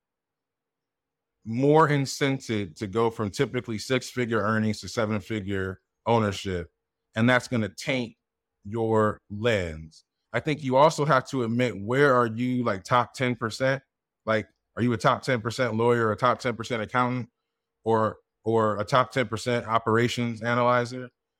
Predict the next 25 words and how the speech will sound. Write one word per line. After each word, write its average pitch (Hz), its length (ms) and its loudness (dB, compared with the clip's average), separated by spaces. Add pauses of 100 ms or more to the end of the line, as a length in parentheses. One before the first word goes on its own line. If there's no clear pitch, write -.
(120)
If 120 140 -8
you're 175 120 2
not 170 240 4
kinda 147 220 4
top 143 260 2
ten 143 180 -4
percent 127 280 -4
or - 20 -2
top 123 240 2
twenty-five 120 480 0
percent, 123 380 -6
you 123 80 -12
probably 156 260 4
wanna 127 220 4
get 120 160 -6
some 107 160 -8
help 131 320 2
in 110 80 -2
the 107 80 -4
mission 117 340 -2
critical 113 460 -6
things 110 480 -6
for 113 140 -4
the 98 100 -8
business. 90 420 -10